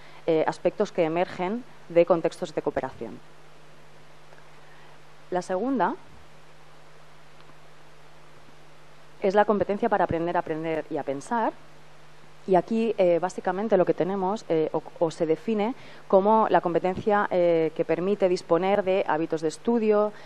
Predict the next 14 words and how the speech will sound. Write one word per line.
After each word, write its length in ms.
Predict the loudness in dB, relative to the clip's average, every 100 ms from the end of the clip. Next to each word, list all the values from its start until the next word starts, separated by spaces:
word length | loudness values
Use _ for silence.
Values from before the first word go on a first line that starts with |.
| -4
de 60 | -2
estrategias 500 | 2 2 4 2 6
de 80 | 4
aprendizaje, 800 | 6 2 4 4 2 2 0 -2 -6 -16 -16 -4
de 380 | 6 8 8 8
pensamiento 480 | 2 2 0 2 2
riguroso, 640 | 4 4 4 4 6 6
es 120 | 4
decir, 360 | 0 -2 -6 -6 -4
todo 220 | 2 4 4
lo 100 | 4
que 80 |
hace 180 | 2 2
referencia 760 | 0 2 2 2 2 0 2